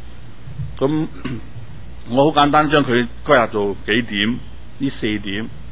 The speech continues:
佢係好殘忍嘅，殘忍，好暴躁。巴比倫嗰個嘅特徵就係佢侵略人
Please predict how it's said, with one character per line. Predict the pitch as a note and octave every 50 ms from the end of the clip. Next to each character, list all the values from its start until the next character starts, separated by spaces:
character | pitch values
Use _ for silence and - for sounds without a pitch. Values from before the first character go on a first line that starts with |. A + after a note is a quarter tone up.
| - - - - - - - - - - - - - - - - - - - - - - - - -
佢 | F3
係 | D#3
好 | D3 F#3+ F#3
殘 | - - G#2 G2+ G2+ F#2+
忍 | G2 A2+ B2+ A#2+
嘅， | G2 - - - - - - - - - - -
殘 | - - A2+ G2+ A2 A#2+ A#2
忍， | A2+ A2+ A#2+ D3 E3 E3 - - - - - - - - - - - - - - - - - - - - - - - - - - - - - - - - - - - - - - -
好 | - D3+
暴 | C#3+ - G#2+ G#2+ A2
躁。 | A2 - B2 A2 G#2+ G2+ G2 - - - - - - - - - - - - - - - - - - - - - - - -
巴 | - A#3 A3+ G#3 G3
比 | E3 F3+ F#3+
倫 | F3+ C3+ A#2+ A#2 A2+
嗰 | D3 F#3 F#3+ F3 D3
個 | C#3+ C#3
嘅 |
特 | B2 - G2+ -
徵 | - - E3 E3 C#3
就 | C3
係 | A2+ G#2+
佢 | G2+ A#2+ A#2 -
侵 | - - G#3+ F#3 E3+ D3 C3+ B2+
略 | A#2+
人 | - F#2+ F#2